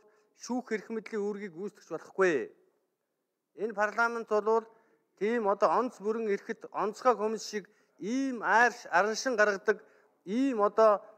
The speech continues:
төр хорооны дарга бас байж болохгүй. Энэ бол бидний парламентын хөгжлийн асуудал, парламентын ёс зүйн асуудал, ард түмний төр ит-, ит-, итгэлийн асуудал. Энд бол хэн, хэн нэгэн гэмт хэрэг үйлдсэн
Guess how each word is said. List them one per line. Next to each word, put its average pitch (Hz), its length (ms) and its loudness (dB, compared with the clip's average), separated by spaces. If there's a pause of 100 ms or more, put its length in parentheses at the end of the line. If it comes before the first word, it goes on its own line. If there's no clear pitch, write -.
(300)
төр - 200 -4
хорооны 214 340 6
дарга 185 260 6
бас 185 260 4
байж 180 260 6
болохгүй. 165 640 4 (640)
Энэ 240 260 6
бол 226 260 8
бидний 214 480 2 (300)
парламентын 226 640 4
хөгжлийн 196 360 0
асуудал, - 320 -4 (460)
парламентын 233 600 2 (100)
ёс - 160 0
зүйн 277 200 6
асуудал, 160 420 0 (580)
ард 196 300 2
түмний 254 340 2
төр 247 300 0
ит-, - 180 -6
ит-, 165 180 -10
итгэлийн 240 480 0
асуудал. 160 380 0 (460)
Энд 262 320 6
бол 240 360 6 (460)
хэн, 262 240 4
хэн 269 180 6
нэгэн 240 380 4
гэмт 226 280 2
хэрэг 233 220 2
үйлдсэн 220 540 2